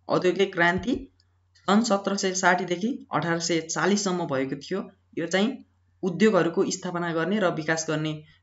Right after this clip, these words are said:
अ, सम्बन्धमा होडबाजी चलिरहेको थियो। अ, त्यसै सन्दर्भलाई हामीले औद्योगिक क्रान्ति भनेर चिन्छौँ।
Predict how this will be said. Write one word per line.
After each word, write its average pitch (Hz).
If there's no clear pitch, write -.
अ, -
सम्बन्धमा 151
होडबाजी 151
चलिरहेको 143
थियो। 190
अ, -
त्यसै 170
सन्दर्भलाई 160
हामीले 147
औद्योगिक 156
क्रान्ति 165
भनेर 135
चिन्छौँ। 147